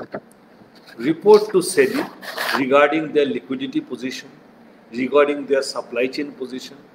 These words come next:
regarding their labor availability position, regarding their,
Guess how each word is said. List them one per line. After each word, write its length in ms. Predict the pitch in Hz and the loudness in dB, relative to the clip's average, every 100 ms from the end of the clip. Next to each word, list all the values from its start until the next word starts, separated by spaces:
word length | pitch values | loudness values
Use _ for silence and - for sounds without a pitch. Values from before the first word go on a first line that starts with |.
| _ _ _ - | _ _ _ -10
regarding 560 | 117 127 147 147 147 127 | -4 2 2 2 -2 -2
their 300 | 139 135 - | -2 -2 -4
labor 480 | 120 127 156 180 277 | -4 0 2 4 6
availability 640 | 233 190 180 165 147 - | 6 6 4 0 -6 -10
position, 500 | 143 120 117 117 131 131 - _ - - - - - | -12 -12 -12 -14 -16 -20 -20 _ -20 -20 -20 -20 -10
regarding 600 | 117 139 160 160 160 147 | -2 4 4 4 0 2
their, 320 | 135 143 143 | 6 8 6